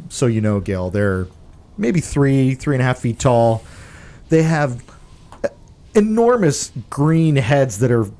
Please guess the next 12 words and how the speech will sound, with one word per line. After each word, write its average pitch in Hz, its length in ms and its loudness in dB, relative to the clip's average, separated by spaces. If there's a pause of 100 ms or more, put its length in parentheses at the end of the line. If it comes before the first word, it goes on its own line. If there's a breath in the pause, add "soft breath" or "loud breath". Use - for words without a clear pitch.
(160)
basically 135 540 0
the 110 100 2
shape 117 540 0
of 110 360 0
a 113 120 0
rugby 107 480 0
ball 80 440 -6 (440)
<laughs> - 640 -6
with 117 520 0 (640 soft breath)
a 143 160 2
row 151 680 2
of 127 240 -2